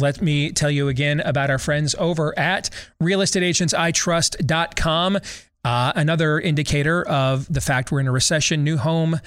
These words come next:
new housing starts have slowed to a crawl as well. Uh, and it, it's gonna be probably never more important, at least since two thousand and eight, than it is right now. Before you get into this real estate market during these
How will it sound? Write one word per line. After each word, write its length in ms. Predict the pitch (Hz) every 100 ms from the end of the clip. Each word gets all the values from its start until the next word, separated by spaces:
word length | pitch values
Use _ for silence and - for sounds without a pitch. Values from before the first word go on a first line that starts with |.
| - _
new 140 | 156
housing 340 | 143 160 160 147
starts 500 | - 127 117 - -
have 340 | 135 120 123 -
slowed 320 | - 139 135
to 140 | 127 120
a 40 |
crawl 460 | - 127 120 117 135
as 180 | 127 123
well. 460 | 123 110 127 165 - - - -
Uh, 360 | 123 127 131 147
and 320 | 160 143 147
it, 240 | - 190 -
it's 180 | 170 -
gonna 200 | 202 165
be 240 | 156 156
probably 400 | 202 151 147 151
never 340 | 156 160 190
more 220 | 180 175 160
important, 480 | - 156 160 156 -
at 140 | 135 135
least 160 | 131
since 180 | - 127
two 160 | - 135
thousand 320 | 143 123 117
and 100 | 127
eight, 200 | 117 110
than 140 | - 127
it 80 | 143
is 160 | 143
right 220 | 131 143
now. 300 | 139 98 85 - - _ _ 143
Before 400 | 135 - 180 202
you 180 | 190
get 180 | 160 165
into 220 | 170 160
this 240 | 151 151 -
real 220 | 143 143
estate 320 | 131 131 123
market 300 | 113 98 104
during 280 | 131 131 135
these 420 | 143 117 95 -